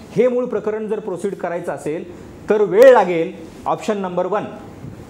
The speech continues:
आणि तुम्हाला स्वतःला जर कॉन्फिडन्स असेल, तुम्हाला म्हणजे, अ, काँग्रेस आणि जेडीएसला, तर तुम्ही चोवीस तासाच्या आत, तुम्ही म्हणजे दोघांनी पण, म्हणजे भाजपला पण जर विश्वास असेल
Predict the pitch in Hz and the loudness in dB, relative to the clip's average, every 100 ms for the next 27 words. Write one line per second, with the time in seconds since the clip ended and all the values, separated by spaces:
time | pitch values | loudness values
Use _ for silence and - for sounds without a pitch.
0 | - 127 196 - 196 240 247 220 220 226 | -6 -2 -2 -2 -2 0 -2 -4 -2 -2
1 | 208 214 - 185 214 240 196 185 143 127 | -2 -4 -4 -4 -2 -4 -4 -6 -6 -6
2 | 170 196 196 185 226 240 - - 143 151 | -8 -6 -6 -2 -2 -2 -10 -8 -4 -4
3 | 143 170 190 208 202 190 151 165 196 165 | -4 -4 0 -2 -2 -6 -4 2 2 2
4 | 135 139 - - - 214 233 240 240 208 | -4 -6 -8 -8 0 2 2 -4 -2 -2
5 | 247 233 208 233 247 233 208 214 - 196 | 0 -4 -4 -2 -2 0 0 0 -2 -4
6 | 220 233 214 233 262 226 127 98 - - | -2 0 2 2 0 -2 -6 -8 -16 -18
7 | - - - - 156 156 160 208 220 226 | -18 -18 -14 -6 -4 -2 0 0 0 -2
8 | 226 226 220 202 190 214 196 156 175 214 | -2 0 0 0 -2 -4 -4 -6 -6 -6